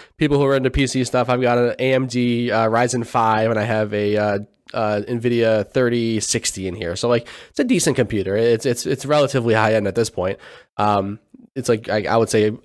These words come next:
on par, if not a little bit better than the, the new consoles, but the new consoles still seem to run s-, certain stuff better.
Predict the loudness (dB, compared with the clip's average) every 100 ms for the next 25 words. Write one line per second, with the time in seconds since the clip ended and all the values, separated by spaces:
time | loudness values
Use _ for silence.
0 | _ 0 2 2 2 2 2 0 0 0
1 | 0 0 2 2 2 -2 -6 -4 -2 0
2 | 2 0 0 -2 -2 -6 -18 -14 0 0
3 | 0 -6 -2 2 2 2 0 2 0 0
4 | -2 0 0 2 4 2 0 0 -2 0
5 | 0 0 0 -2 -2